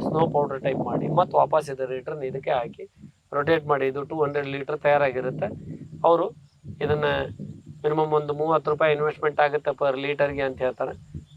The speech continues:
ಅವ್ರೊಂದು ಮುನ್ನೂರು ರೂಪಾಯಿಗೆ ಅದನ್ನ ಮಾರಾಟ ಮಾಡ್ತಾರೆ. ಇದೊಂದು ಆದಾಯ ರೂಪನ ಆಗುತ್ತೆ. ಎಷ್ಟೋ ಜನರಿಗೆ ಇದು ಮಾಡೋಕ್ಕಾಗಲ್ಲ, ಯಾಕಂದ್ರೆ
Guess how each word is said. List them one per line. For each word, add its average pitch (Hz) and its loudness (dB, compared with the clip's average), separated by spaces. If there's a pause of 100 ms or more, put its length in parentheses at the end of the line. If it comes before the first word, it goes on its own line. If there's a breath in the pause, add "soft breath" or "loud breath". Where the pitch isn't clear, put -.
(100)
ಅವ್ರೊಂದು 156 4
ಮುನ್ನೂರು 151 4
ರೂಪಾಯಿಗೆ 139 2
ಅದನ್ನ 135 -2
ಮಾರಾಟ 135 2
ಮಾಡ್ತಾರೆ. 127 -2
ಇದೊಂದು 139 2
ಆದಾಯ 156 8
ರೂಪನ 156 0
ಆಗುತ್ತೆ. 135 2
ಎಷ್ಟೋ 135 2
ಜನರಿಗೆ 143 -2
ಇದು 143 -2
ಮಾಡೋಕ್ಕಾಗಲ್ಲ, 143 6 (800 soft breath)
ಯಾಕಂದ್ರೆ 143 2